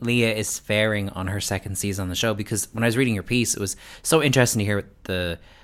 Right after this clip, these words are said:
logic behind the fashion choices, but also it was funny because the tone of it was like,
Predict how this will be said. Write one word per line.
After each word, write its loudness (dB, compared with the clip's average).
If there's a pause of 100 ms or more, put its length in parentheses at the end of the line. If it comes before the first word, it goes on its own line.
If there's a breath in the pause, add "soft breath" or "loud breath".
(160 soft breath)
logic -2
behind -4
the -10
fashion -4
choices, -6
but -6
also 0
it -6
was -8
funny -2
because -2 (460 loud breath)
the -4
tone 4
of 2
it 0
was -4
like, -4